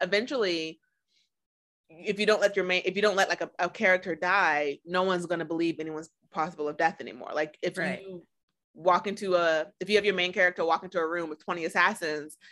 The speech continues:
Speaker 1: and then he walks out a chapter later, it's like, really? Not one nick? Like, you want them to, I want to fear for my characters' lives.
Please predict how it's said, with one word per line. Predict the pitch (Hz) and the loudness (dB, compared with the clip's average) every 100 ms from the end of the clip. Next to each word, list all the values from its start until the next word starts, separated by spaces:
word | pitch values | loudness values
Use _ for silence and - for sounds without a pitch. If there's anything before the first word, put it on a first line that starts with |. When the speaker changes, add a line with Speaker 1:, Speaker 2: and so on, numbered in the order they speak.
| - _ | -20 _
Speaker 1:
and | 170 | -4
then | 165 | -2
he | 185 190 | 0 4
walks | 170 165 - | 4 4 4
out | 170 165 - | 4 2 -2
a | 170 | -2
chapter | 170 156 156 | -2 0 0
later, | 170 220 180 | 4 6 6
it's | 170 180 | 4 2
like, | 170 - _ _ _ _ _ - | -2 -6 _ _ _ _ _ -4
really? | 311 349 349 320 | 2 4 2 0
Not | 220 202 208 190 | -2 0 0 2
one | 196 220 208 | 0 0 0
nick? | 202 247 - _ _ _ _ 185 | -2 -2 -8 _ _ _ _ -2
Like, | 190 | 0
you | 214 | 2
want | 233 226 | 2 0
them | 214 | 0
to, | 202 - _ | -2 -2 _
I | 233 | 2
want | 285 | 4
to | 294 | 0
fear | - 277 302 277 | -2 -2 4 4
for | 277 | 6
my | 226 | 2
characters' | - 233 226 208 180 | 2 2 2 0 4
lives. | 202 165 73 - - | 6 6 2 -8 -18